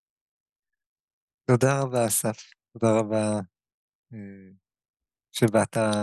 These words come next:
לרעיון הזה בפודקאסט. אה, והמון בהצלחה עם הספר. אני אשים, אה, פה בקישור, מי שיצפה ברעיון יראה קישור ל-, אה,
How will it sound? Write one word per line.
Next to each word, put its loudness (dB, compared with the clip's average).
לרעיון 0
הזה 0
בפודקאסט. -6
אה, -20
והמון -2
בהצלחה -4
עם -8
הספר. -2
אני 0
אשים, 0
אה, 0
פה -2
בקישור, 0
מי -14
שיצפה -2
ברעיון 2
יראה 0
קישור -2
ל-, 0
אה, -2